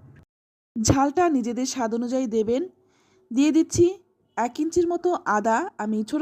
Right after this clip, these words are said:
ছোট টুকরো করে দিয়েছি। এবার এই ডালটাকে একটু আধ ভাঙা করে নিলাম। এবার দিয়ে দেব একটা টমেটো। এই আধ ভাঙা করে নেওয়ার পরে কিন্তু টমেটোটা আমি দিচ্ছি, তবে আপনারা চাইলে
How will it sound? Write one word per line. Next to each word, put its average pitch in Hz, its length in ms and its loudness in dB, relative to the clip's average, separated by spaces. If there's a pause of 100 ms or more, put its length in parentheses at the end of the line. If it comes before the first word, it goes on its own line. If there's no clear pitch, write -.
ছোট 339 120 -2 (100)
টুকরো 247 280 -6
করে 254 180 0
দিয়েছি। 220 380 0 (540)
এবার 330 280 4 (120)
এই 240 180 -2 (800)
ডালটাকে 240 640 2 (920)
একটু 320 280 2 (200)
আধ 302 240 2
ভাঙা 320 240 2
করে 214 220 -2
নিলাম। 180 340 -2 (600)
এবার 285 380 4
দিয়ে 226 180 0
দেব 220 180 0 (440)
একটা 233 320 -4 (100)
টমেটো। 185 440 0 (1800)
এই 302 180 4 (140)
আধ 226 260 2
ভাঙা 330 260 0
করে 269 240 0
নেওয়ার 269 240 2
পরে 294 220 0
কিন্তু 240 380 -4
টমেটোটা 240 480 -2
আমি 226 160 2
দিচ্ছি, 214 420 -4
তবে 208 280 -2
আপনারা 226 380 0
চাইলে 269 280 0